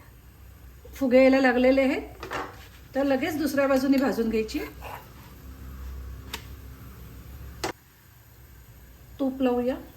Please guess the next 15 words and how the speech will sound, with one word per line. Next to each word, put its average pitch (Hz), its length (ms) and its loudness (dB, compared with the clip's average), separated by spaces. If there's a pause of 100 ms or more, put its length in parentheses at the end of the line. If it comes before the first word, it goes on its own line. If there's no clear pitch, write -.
(1900)
ही 247 80 2
बघा, 262 180 2
सगळीकडून 262 460 4
फुगत 254 280 2
चालली 262 360 2
आहे 262 80 0
पोळी. 262 240 4 (3750)
थोडं 247 140 4
तूप 277 300 -2
लावलेलं 269 400 4
आहे, 269 200 0 (1500)
पण 262 80 2
हे 277 80 6
बघा 294 160 2
किती 285 220 -4